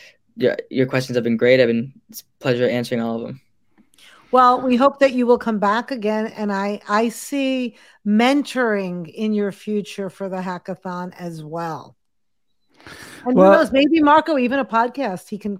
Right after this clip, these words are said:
Speaker 2: he, you know, he's, uh, Sam's such a great speaker that I think that we can, we, we might invite you, not just might, but I'm thinking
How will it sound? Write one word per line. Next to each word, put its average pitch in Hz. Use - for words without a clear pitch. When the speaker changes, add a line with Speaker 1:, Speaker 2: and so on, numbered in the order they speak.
Speaker 2:
he, 196
you 208
know, 196
he's, 220
uh, 202
Sam's 233
such 226
a 226
great 208
speaker 240
that 202
I 185
think 208
that -
we 208
can, 202
we, 220
we 214
might 208
invite 196
you, 180
not 190
just 160
might, 156
but 190
I'm 190
thinking 196